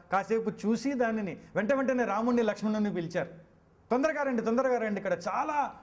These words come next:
అద్భుతమైనటువంటి వస్తువు వచ్చింది, రమ్మని" చెప్పి పిలిచారు. పిలిచిన తర్వాత, "చూడండి, చూడండి, ఎంత బాగుందో చూడండి" అని చెప్పి చెప్పారు. చెప్తే అప్పుడు లక్ష్మణుడు అంటాడు అక్కడ,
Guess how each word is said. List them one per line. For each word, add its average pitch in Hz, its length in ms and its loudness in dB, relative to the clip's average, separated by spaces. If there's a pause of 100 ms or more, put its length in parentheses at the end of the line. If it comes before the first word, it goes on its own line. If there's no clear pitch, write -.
అద్భుతమైనటువంటి 208 840 0
వస్తువు 175 300 0
వచ్చింది, 175 260 -2
రమ్మని" 156 300 -2
చెప్పి 151 160 -6
పిలిచారు. 123 380 -8 (680)
పిలిచిన 233 180 4
తర్వాత, 220 240 2
"చూడండి, 220 300 2
చూడండి, 196 280 0
ఎంత 170 120 -4
బాగుందో 180 400 0 (100)
చూడండి" 160 340 -4 (640)
అని 180 120 -2
చెప్పి 160 180 -4
చెప్పారు. 123 500 -8 (300)
చెప్తే 196 580 -2 (180)
అప్పుడు 165 600 -2 (280)
లక్ష్మణుడు 196 500 -2
అంటాడు 165 320 -2
అక్కడ, 139 380 -10